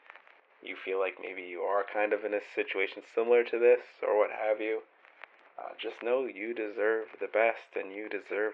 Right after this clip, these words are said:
happiness. And so if you're not happy, uh, lean on someone to be able to help you if you need to, um, but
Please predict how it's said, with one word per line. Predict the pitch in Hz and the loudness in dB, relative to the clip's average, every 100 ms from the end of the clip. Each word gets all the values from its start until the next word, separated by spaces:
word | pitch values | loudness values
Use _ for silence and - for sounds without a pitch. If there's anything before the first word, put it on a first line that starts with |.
| - | -4
happiness. | 110 113 - 92 92 - - - _ _ _ _ _ _ - | -4 -4 -6 -12 -14 -16 -20 -20 _ _ _ _ _ _ -14
And | 92 92 - | -14 -12 -6
so | 104 | -6
if | 107 | -6
you're | 98 | -6
not | 107 113 110 | -6 -6 -4
happy, | 101 104 104 101 95 _ - - - _ - _ _ - | -2 -2 -4 -12 -14 _ -20 -20 -20 _ -20 _ _ -20
uh, | - - - | -18 -20 -10
lean | 110 117 | -2 0
on | 117 113 - | 0 -2 0
someone | 117 117 117 113 | 2 2 0 0
to | 95 87 | -4 0
be | |
able | 95 95 | 0 2
to | - | -2
help | - 123 123 | 4 6 6
you | 117 | -2
if | 113 | -4
you | 110 | -6
need | 107 113 110 | -6 -8 -4
to, | 113 110 113 - - - _ - | 0 0 0 -12 -20 -20 _ -8
um, | 95 90 | -6 0
but | 95 | -2